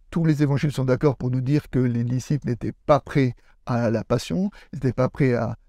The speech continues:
à, à, à imaginer que celui qui devait apporter, euh, le, le réveil, le, le salut, puisse finir sur une croix. Et donc, ils cheminent et ils parlent entre eux,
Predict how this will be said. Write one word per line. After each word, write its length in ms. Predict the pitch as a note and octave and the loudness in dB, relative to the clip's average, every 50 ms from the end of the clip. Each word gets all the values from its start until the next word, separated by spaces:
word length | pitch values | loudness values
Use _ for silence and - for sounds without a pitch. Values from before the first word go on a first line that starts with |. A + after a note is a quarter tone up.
| _ _ | _ _
à, 260 | - B2+ A#2+ A#2+ A#2+ - | -8 -6 -6 -6 -6 -8
à, 200 | - - B2+ - - - | -8 -6 -6 -6 -6 -2
à 140 | D3 C3+ - _ - | -2 -2 -2 _ -2
imaginer 840 | - G3+ A3 B3 A3 G3+ F#3+ F3 C#3+ D#3+ D#3+ E3 F3+ G3+ G3+ F#3+ F3 - - - _ - | 0 2 2 4 4 4 2 2 2 2 2 4 2 2 0 -2 -6 -10 -16 -20 _ -6
que 180 | - D#3+ D3+ D3 | 0 0 0 0
celui 520 | - - - - F3+ F#3 F#3+ F#3+ A3 G#3+ | -2 -6 -2 2 4 4 6 4 4 2
qui 140 | - - D3+ | 2 0 0
devait 320 | C3 C#3 C3+ C#3+ C#3 - | 0 2 0 0 0 0
apporter, 520 | B2+ B2 - C3 - - - D3 D#3 D3+ C3+ - - _ _ - - - | -2 -2 -2 -4 -4 -2 0 2 2 2 0 -2 -10 _ _ -10 -4 -4
euh, 60 | B2 | -2
le, 360 | B2+ C3 B2 A#2 A#2 A2+ A#2+ - _ _ _ _ - | -2 0 0 0 0 -2 -4 -6 _ _ _ _ -14
le 140 | C3 B2+ A#2+ | -10 -6 0
réveil, 420 | A2+ D#3 D#3 E3 F3 F3+ E3+ D3+ | 2 4 4 6 6 4 4 4
le, 120 | B2+ C3+ C3 | 2 2 0
le 120 | C3 B2+ | 0 0
salut, 420 | A#2+ - - D3 D3+ D#3 E3 D3 - _ _ _ _ _ _ | 0 2 2 4 4 4 2 2 0 _ _ _ _ _ _
puisse 320 | - - F#3+ F#3 - - | 0 2 2 2 2 -2
finir 380 | - - D#3 D#3 D3+ D#3+ D3+ - | -4 0 0 2 4 2 2 0
sur 140 | - C3+ C3 | 0 -2 0
une 180 | C3 B2 A#2+ | 0 0 0
croix. 380 | A#2 - - B2+ C3+ D#3 A3 G#3 _ _ _ _ _ _ _ - | -2 -2 0 2 2 2 0 -2 _ _ _ _ _ _ _ -2
Et 80 | C#3+ D3 | -2 0
donc, 320 | C#3+ E3 F3+ G#3 G3 - - _ _ _ _ _ - | 2 2 2 0 -2 -4 -8 _ _ _ _ _ -4
ils 80 | - F3 | -2 -2
cheminent 540 | C#3 - - C#3+ C3+ C3 C3 C#3+ D#3+ G3+ G#3 - _ _ - _ - | -2 0 0 0 2 2 2 2 2 2 0 0 _ _ -16 _ 0
et 240 | C#3+ C#3 C#3+ C#3+ - - | 0 2 2 0 -2 0
ils 180 | A#2+ D3 C3+ | 0 0 0
parlent 340 | A#2 - - E3 E3 D#3+ D#3+ - - | 0 0 2 2 2 2 0 -2 -2
entre 300 | - C#3 C3+ - - C3+ | -2 -4 -2 -2 -2 0
eux, 120 | C#3+ D#3+ | 0 0